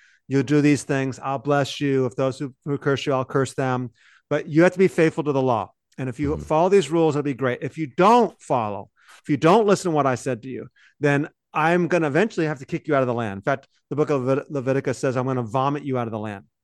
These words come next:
Speaker 1: Now, what's significant is, is that they were actually kicked out of the land in the year six oh five B C.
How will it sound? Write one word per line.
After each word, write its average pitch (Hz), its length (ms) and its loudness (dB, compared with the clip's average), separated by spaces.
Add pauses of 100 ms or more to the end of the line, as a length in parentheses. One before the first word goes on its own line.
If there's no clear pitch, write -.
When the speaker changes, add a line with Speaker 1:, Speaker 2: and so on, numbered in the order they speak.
(1040)
Speaker 1:
Now, 147 200 -2
what's 175 220 2
significant 196 640 0
is, 120 380 -4
is 151 160 -4
that 151 320 0
they 160 200 0
were 165 220 0
actually 160 440 -4
kicked - 380 -4
out 175 140 2
of 202 40 0
the 208 80 0
land 135 260 0
in 139 120 -4
the 135 80 -4
year 139 120 -4
six - 280 -10
oh 135 80 -2
five 110 400 -6
B 123 120 -4
C. - 260 -14